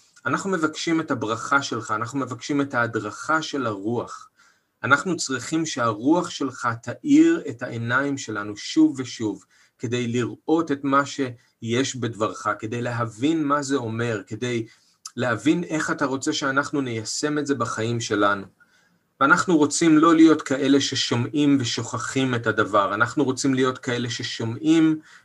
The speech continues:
ואחר כך עושים. אנחנו רוצים להיות כאלה שמתהלכים עם ישוע ומשתנים לדמותו בכוח הרוח, ואנחנו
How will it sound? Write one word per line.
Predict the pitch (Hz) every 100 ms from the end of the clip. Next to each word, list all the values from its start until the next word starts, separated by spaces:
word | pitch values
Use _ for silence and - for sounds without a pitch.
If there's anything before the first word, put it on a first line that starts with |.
| _
ואחר | 120 107 - 131
כך | 127 120
עושים. | - - - - 104 98 - _ _ _ -
אנחנו | 123 - 156
רוצים | 139 139 151 139
להיות | 135 139
כאלה | 139 131 135 135
שמתהלכים | 131 - 117 107 - _ _ - 127 - 123 120 - 165 170
עם | 151
ישוע | 139 127 - 117 107
ומשתנים | 110 117 - - 127 123 143 156
לדמותו | 143 127 120 120 113 107
בכוח | 110 - 139 143 143
הרוח, | 127 101 104 101 110
ואנחנו | 110 120 - 123